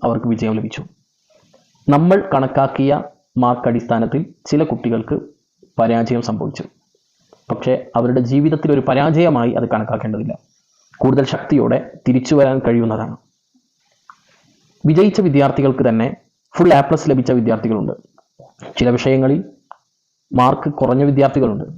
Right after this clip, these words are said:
രക്ഷിതാക്കളെ സംബന്ധിച്ചിടത്തോളം നമ്മുടെ വിദ്യാർത്ഥി എന്തു തന്നെ റിസൾട്ട് നേടിയാൽ അവരെ അഭിനന്ദിക്കുക,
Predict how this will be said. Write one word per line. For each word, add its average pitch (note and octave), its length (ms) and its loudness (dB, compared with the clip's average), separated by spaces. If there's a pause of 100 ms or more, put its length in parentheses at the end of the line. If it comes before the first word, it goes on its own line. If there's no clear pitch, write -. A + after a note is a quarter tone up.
(400)
രക്ഷിതാക്കളെ G3 400 2
സംബന്ധിച്ചിടത്തോളം B2 680 0 (640)
നമ്മുടെ D#3 280 2
വിദ്യാർത്ഥി D3 600 0 (540)
എന്തു C#3 240 2 (100)
തന്നെ D#3 180 2
റിസൾട്ട് C#3+ 440 0
നേടിയാൽ A2+ 340 0 (1120)
അവരെ B2 220 2
അഭിനന്ദിക്കുക, D3 640 0